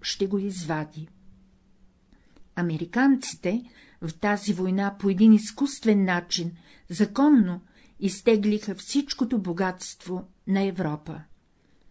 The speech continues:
И едва сега, след войната, европейците усетиха, че златото им отиде, и мислят по кой начин да си върнат назад той злато.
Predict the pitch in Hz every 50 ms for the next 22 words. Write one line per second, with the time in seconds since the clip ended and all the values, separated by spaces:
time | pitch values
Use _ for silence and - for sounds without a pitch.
0 | _ _ _ - 175 185 180 165 165 190 196 185 180 - - 175 160 175 196 226
1 | 247 247 - _ _ _ _ _ _ _ - - - 175 190 208 196 175 190 220
2 | 233 233 247 247 247 247 247 254 262 262 262 - - _ - - _ _ - 208
3 | 190 202 196 196 196 - 254 269 254 247 - - 220 208 233 226 220 214 - 196
4 | 196 190 - - 254 254 254 - - 190 - - 180 180 180 - - _ _ -
5 | - _ _ - - 202 180 165 160 185 208 220 220 214 202 - - 202 190 190
6 | - - - 180 180 180 - - 220 214 185 156 147 151 160 - _ _ _ _
7 | _ _ _ _ - - 208 196 202 202 202 196 196 - - 175 175 175 - _
8 | - 180 175 - 240 262 285 262 240 233 226 - - 226 214 202 170 156 156 -
9 | - 156 147 190 214 214 220 226 220 - 220 214 214 202 - 185 170 180 175 -
10 | - _ _ _ _ _ _ _ _ _ _ - - 180 196 214 208 - 175 170
11 | 151 143 147 - - 147 139